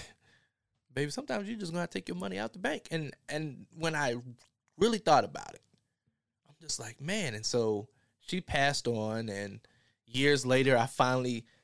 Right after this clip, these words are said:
am put into a situation where I have to make a decision based on, um, the regard in which I received from another person.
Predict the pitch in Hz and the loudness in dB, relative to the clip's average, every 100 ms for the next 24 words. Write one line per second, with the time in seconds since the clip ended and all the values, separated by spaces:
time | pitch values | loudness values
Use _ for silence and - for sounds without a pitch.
0 | _ _ _ _ - 113 - 170 151 143 | _ _ _ _ -8 -6 0 2 2 0
1 | 151 139 - 151 - 131 135 139 135 123 | 0 0 0 -2 -2 0 0 -2 -4 0
2 | 127 156 147 - 120 123 127 107 104 - | 2 4 2 0 -2 -2 -2 -4 -4 0
3 | 196 170 107 123 - _ _ _ _ 123 | 2 2 -4 -8 -12 _ _ _ _ _
4 | 131 143 - 127 117 104 101 107 120 _ | 0 0 0 -2 -2 -2 -6 -10 -16 _
5 | _ _ _ _ _ _ _ _ - 113 | _ _ _ _ _ _ _ _ -6 -4
6 | 107 101 98 101 113 _ _ _ _ _ | -2 -4 -6 -12 -20 _ _ _ _ _
7 | _ _ _ 120 139 120 120 123 139 147 | _ _ _ -2 0 2 2 6 8 10
8 | 131 117 123 - 113 107 110 - 165 151 | 8 2 -4 -2 -2 -2 -4 -6 -6 -6
9 | 107 104 - 113 104 101 - - 262 262 | -6 -8 -6 -6 -4 -6 -6 -4 -4 -4
10 | - | -8